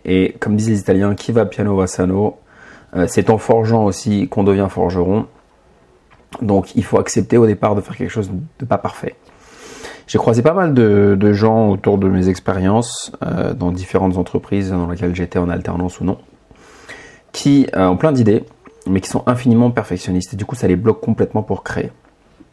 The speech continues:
Et finalement, euh, leurs idées restent dans un tiroir et ils font jamais rien. Et ben, il faut sortir de ça. Donc, sors de, de cette idée. Tu vois, par exemple, euh, quand j'ai lancé Inside Cannes, bon,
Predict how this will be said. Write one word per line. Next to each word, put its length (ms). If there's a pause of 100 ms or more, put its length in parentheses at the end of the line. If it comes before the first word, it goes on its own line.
(920)
Et 200
finalement, 640
euh, 340
leurs 300
idées 200
restent 380
dans 200
un 60
tiroir 480
et 60
ils 60
font 180
jamais 200
rien. 180 (2000)
Et 80
ben, 80
il 80
faut 140
sortir 240
de 80
ça. 160 (600)
Donc, 300
sors 280
de, 260
de 160
cette 240
idée. 200 (500)
Tu 100
vois, 160
par 120
exemple, 440
euh, 160 (680)
quand 180
j'ai 120
lancé 260
Inside 260
Cannes, 260
bon, 200